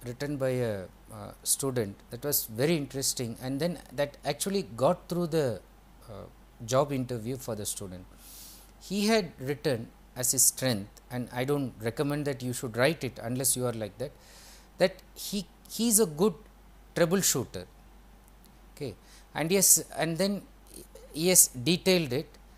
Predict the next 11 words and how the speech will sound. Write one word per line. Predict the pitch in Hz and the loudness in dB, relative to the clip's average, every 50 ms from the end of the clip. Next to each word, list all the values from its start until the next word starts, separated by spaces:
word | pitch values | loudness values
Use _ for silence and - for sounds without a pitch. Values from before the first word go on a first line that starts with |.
| - - - - - - - - - - | -20 -20 -20 -20 -20 -20 -20 -12 4 8
how | 180 180 147 117 - - - - - - - - - - - - - - - | 8 8 8 6 2 -6 -16 -20 -20 -20 -20 -20 -20 -20 -20 -20 -10 -2 2
especially | 175 175 - - 247 233 - - - 208 240 233 233 202 - - - - - - - - | 2 2 4 4 6 6 6 4 4 2 2 2 2 0 -2 -10 -20 -20 -20 -20 -4 0
anything | 151 160 190 214 208 - 220 214 214 190 | 2 2 2 2 2 2 0 0 2 2
that | 185 175 - 190 | 0 0 0 2
is | 185 - - - | 2 2 2 4
lying | 156 151 143 156 165 170 170 151 - - | 2 2 2 2 2 0 -4 -6 -10 -10
useless | 123 117 131 147 165 - - - 156 147 151 - - - - - - - - - - - - - - - - - - - | -6 -4 -2 0 0 0 0 0 0 0 0 0 0 -2 -2 -4 -8 -14 -20 -20 -20 -20 -20 -20 -20 -20 -20 -20 -6 -2
or | 143 143 - - | -2 -2 -2 -2
anything | 139 139 160 165 - 180 185 190 | -4 -4 -4 -2 -2 -2 -2 0
that | 160 165 160 - | 0 0 0 0
is | 170 165 - - - | 0 0 0 0 0